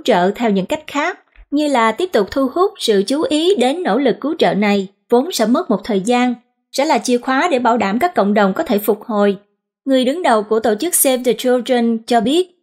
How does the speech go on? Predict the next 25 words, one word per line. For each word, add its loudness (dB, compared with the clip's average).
người 0
Canada 0
nên 0
cân 0
nhắc -4
nói 2
chuyện 0
với 2
các -2
chính -2
trị 0
gia 2
địa 0
phương 0
của -2
họ 0
và 2
cho -2
họ -2
biết 0
những 2
nỗ 2
lực -2
cứu -2
trợ 2